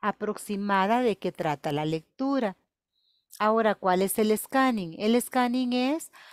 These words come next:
así como estas preguntas que va-, van ya específicas. Van específicas. Entonces, acá nosotros tenemos que buscar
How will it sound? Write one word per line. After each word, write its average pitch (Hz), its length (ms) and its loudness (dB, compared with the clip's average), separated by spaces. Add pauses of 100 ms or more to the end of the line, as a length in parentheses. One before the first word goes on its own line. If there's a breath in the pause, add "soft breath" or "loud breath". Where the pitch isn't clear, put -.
(180 loud breath)
así 214 340 0
como 226 320 -2
estas 220 300 -2
preguntas 226 680 -2
que 196 180 -4
va-, 202 420 0
van 208 360 -2
ya 214 220 2
específicas. 208 1300 -4 (1400)
Van 214 340 0
específicas. 226 800 0
Entonces, 196 440 -4
acá 240 260 0
nosotros 240 520 -6
tenemos 220 480 -2
que 247 180 0
buscar 262 760 -2